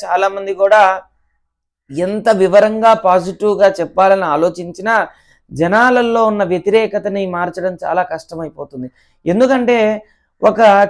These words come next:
చిన్న ఎగ్జాంపుల్, ఒక అతను వచ్చాడు, "ప్రదక్షిణాలు చేయయ్యా నవగ్రహాల చుట్టూ, నీకు శని జరుగుతుంది బాలేదు" అని చెప్పి చెప్పాను. అయితే, "కాదు స్వామి, నాకు ఎవరో తాంత్రికం చేశారు" అని ఆయనే నాతో చెప్తుంటే ఇంకా నేనేం చెప్పగలను?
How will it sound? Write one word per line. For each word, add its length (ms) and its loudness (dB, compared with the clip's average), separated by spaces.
చిన్న 160 -4
ఎగ్జాంపుల్, 680 -4
ఒక 200 4
అతను 280 0
వచ్చాడు, 400 0
"ప్రదక్షిణాలు 540 0
చేయయ్యా 420 2
నవగ్రహాల 480 0
చుట్టూ, 280 -8
నీకు 180 -6
శని 280 -6
జరుగుతుంది 520 -2
బాలేదు" 460 0
అని 140 -4
చెప్పి 180 -10
చెప్పాను. 440 -10
అయితే, 560 2
"కాదు 240 4
స్వామి, 380 -2
నాకు 240 -4
ఎవరో 180 0
తాంత్రికం 600 -8
చేశారు" 360 -12
అని 220 -12
ఆయనే 300 0
నాతో 260 -2
చెప్తుంటే 460 -6
ఇంకా 120 -6
నేనేం 300 -6
చెప్పగలను? 600 -8